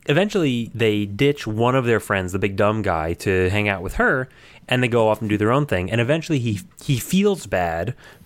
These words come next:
and he feels like he's being ignored now, and that he's being usurped in his role as a big brother. And it turns out they were messing with him the whole time, trying to get him to realize this. And at the end of the episode, he realizes, like,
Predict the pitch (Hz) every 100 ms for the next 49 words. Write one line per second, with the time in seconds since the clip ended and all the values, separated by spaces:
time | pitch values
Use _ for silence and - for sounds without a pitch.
0 | - 110 104 110 123 113 104 92 - 160
1 | 180 139 104 98 90 92 90 90 90 92
2 | 101 101 92 104 104 107 95 90 - 123
3 | 127 - 92 95 104 101 95 92 90 92
4 | 160 180 87 104 _ - - - - _
5 | - 123 110 110 104 101 - - 135 110
6 | 113 107 98 101 110 104 113 98 107 98
7 | 104 - 185 180 175 156 117 104 107 104
8 | 101 110 135 131 123 131 - 147 156 190
9 | 254 233 180 190 175 139 139 151 131 185
10 | 240 156 123 117 120 117 110